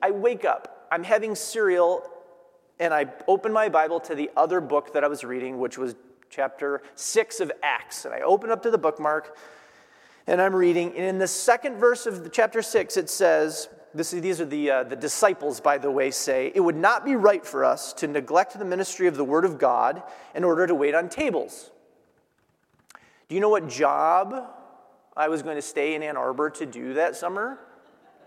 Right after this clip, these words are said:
Uh, construction. No, actually, I was, I was a server at a restaurant,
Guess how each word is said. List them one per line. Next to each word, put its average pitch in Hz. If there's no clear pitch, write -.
Uh, 127
construction. 143
No, 175
actually, 175
I 151
was, 160
I 160
was 151
a 139
server 175
at 190
a 214
restaurant, 156